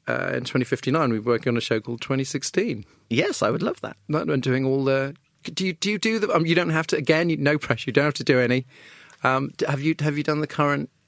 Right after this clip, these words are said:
Speaker 1: worked on the current slate
Speaker 2: No,
Speaker 1: of
Speaker 2: they're all
Speaker 1: political talent?
Speaker 2: quite normal voiced,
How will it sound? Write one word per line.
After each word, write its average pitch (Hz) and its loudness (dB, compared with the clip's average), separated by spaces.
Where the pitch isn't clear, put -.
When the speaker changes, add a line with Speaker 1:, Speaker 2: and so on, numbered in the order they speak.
Speaker 1:
worked 147 2
on 143 0
the 131 -2
current 139 0
slate 139 0
Speaker 2:
No, 202 4
Speaker 1:
of 196 0
Speaker 2:
they're 185 2
all 220 4
Speaker 1:
political 226 2
talent? 139 -2
Speaker 2:
quite 190 0
normal 143 2
voiced, 101 -2